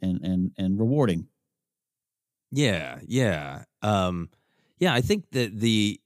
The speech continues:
Speaker 2: the, uh, long-term and I think ongoing debate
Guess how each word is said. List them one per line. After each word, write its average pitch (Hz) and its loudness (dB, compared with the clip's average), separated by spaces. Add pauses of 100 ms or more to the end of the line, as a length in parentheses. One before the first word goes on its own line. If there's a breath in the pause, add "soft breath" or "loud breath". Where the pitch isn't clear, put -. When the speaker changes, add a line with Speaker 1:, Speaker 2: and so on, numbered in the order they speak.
(200)
Speaker 2:
the, 101 2
uh, 87 -2 (280)
long-term 127 0
and 98 -4
I 95 0
think 95 -6
ongoing 117 2
debate 87 -2